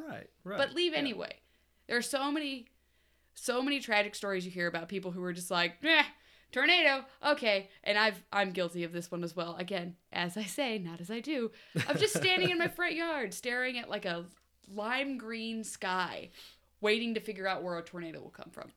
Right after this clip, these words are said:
Speaker 1: Right.
Speaker 2: Drinking a bud, 'cause, you know, you can.
Speaker 1: Mm-hmm.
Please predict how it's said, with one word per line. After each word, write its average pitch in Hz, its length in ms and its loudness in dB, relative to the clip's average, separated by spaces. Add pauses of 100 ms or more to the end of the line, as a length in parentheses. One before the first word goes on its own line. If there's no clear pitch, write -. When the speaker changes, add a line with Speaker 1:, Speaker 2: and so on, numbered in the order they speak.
Speaker 1:
Right. 104 180 -6 (500)
Speaker 2:
Drinking 285 280 0
a 247 60 -2
bud, 175 400 -6
'cause, 285 240 -8
you 285 60 -2
know, 180 320 -6
you 220 100 -10
can. 175 380 -10 (240)
Speaker 1:
Mm-hmm. 156 100 -2